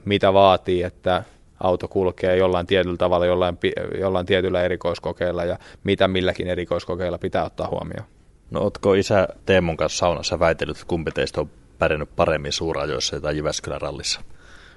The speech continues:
Speaker 1: Vähemmän me ollaan niitä ehkä väitelty, mutta kyllä siellä kyllä moni muu niitä aina niitä laskeskelee, mutta en, en muista tällä hetkellä, että ehkä kyllä eiköhän se,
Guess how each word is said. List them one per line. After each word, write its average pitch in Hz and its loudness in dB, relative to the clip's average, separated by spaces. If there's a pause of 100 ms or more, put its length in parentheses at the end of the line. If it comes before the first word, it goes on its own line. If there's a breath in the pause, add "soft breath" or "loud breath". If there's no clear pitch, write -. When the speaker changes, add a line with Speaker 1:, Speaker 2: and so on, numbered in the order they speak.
(540 loud breath)
Speaker 1:
Vähemmän 131 10
me 127 8
ollaan 113 10
niitä 98 4 (480 loud breath)
ehkä 107 2
väitelty, 104 8
mutta 101 4
kyllä 110 6
siellä 107 8 (600)
kyllä 120 -2
moni 123 6
muu 127 8
niitä 104 4
aina 107 4
niitä 101 2 (420 loud breath)
laskeskelee, 90 2
mutta 92 0
en, 113 4
en 117 2
muista 117 4
tällä 101 4
hetkellä, 90 -2
että 90 -2
ehkä 107 2
kyllä 113 4
eiköhän 113 2
se, 110 -2